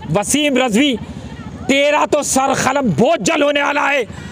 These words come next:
और हम वो पल का इंतज़ार कर रहे हैं। और मैं साथ ही साथ सब फ़िरका परस्त ताकतें, बीजेपी, आरएसएस को ताकीद कर रहा हूँ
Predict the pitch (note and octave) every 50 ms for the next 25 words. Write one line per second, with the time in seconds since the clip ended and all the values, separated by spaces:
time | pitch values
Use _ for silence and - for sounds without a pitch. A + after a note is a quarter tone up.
0 | - - - - - G#3+ A#3+ A#3+ A3+ G#3+ A#3 A#3 G3 E3+ A#3 C4 A3 - B3 A#3+
1 | G#3 - B3 A#3+ G#3+ E3+ B3 B3 G#3 C#4 C#4 C4+ - B3+ B3 A#3 B3 A#3+ G#3+ E3
2 | - - - - - - - - - G3 G#3+ G#3+ A3+ A#3 G#3+ - - - B3 B3+
3 | - D4 D4 B3 - D4+ D4+ D#4 - - - - - - - - - - - -
4 | - - - - - - - - - - F4 E4+ - - D#4+ D4 - - - G3
5 | C#4 C4+ C4+ - - C#4 B3 A#3+ A3 G#3+ E3+ C4 B3+ G#3+ E3 - - - - -
6 | - - - - C4 C#4 A3 A3+ C#4 A3 - C#4 B3+ A#3+ G#3+ - - A3+ B3 B3+
7 | B3+ A3 - C4+ A#3+ - - C4+ B3 G3+ - - - - - - - - - -
8 | - B3+ C4+ C4 C#4+ E4 E4 - - C#4+ C#4+ C#4+ C#4+ C#4 C#4+ D4 C#4 B3 G3